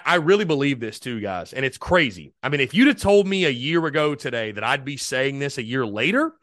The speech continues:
I, I would have said you were a fool. But it's true. I mean, Mark Kingston at this point, and I don't exactly know what the National Coach of the Year award is or who hands it out or what have you, but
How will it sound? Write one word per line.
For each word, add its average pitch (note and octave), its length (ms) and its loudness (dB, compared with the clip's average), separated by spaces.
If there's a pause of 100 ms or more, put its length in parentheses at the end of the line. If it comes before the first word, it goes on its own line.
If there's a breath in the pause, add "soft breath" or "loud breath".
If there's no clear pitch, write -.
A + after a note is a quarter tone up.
(640)
I, D3+ 200 0
I D3+ 160 2
would D#3 160 -2
have C#3+ 80 -8
said D3 260 -4
you D3 80 -2
were C#3 140 -2
a A#2+ 40 -6
fool. F#3 440 -2 (1400)
But F3+ 120 4
it's E3+ 160 -6
true. C4 340 4
I - 20 6
mean, D#3 240 -2
Mark A#3 340 2
Kingston A3 420 -4
at G#3 120 -6
this F#3+ 160 -2
point, G#2 360 -8 (1200)
and C3+ 80 0
I D#3 60 4
don't G3+ 160 4
exactly F3 480 0
know E3 160 2
what D3+ 200 -2
the C#3 80 -4
National C#3 420 -6
Coach C#3+ 260 -4
of A#2+ 60 -18
the A#2+ 80 -8
Year C3+ 180 0
award C3 420 0
is A#2+ 360 -2
or G#2+ 80 -8
who C3 100 -4
hands B2 320 -4
it A2+ 80 0
out A#2 160 2
or G#2 80 -4
what G2+ 220 -10
have C3+ 360 -2
you, C3+ 120 -2
but A#2 260 -2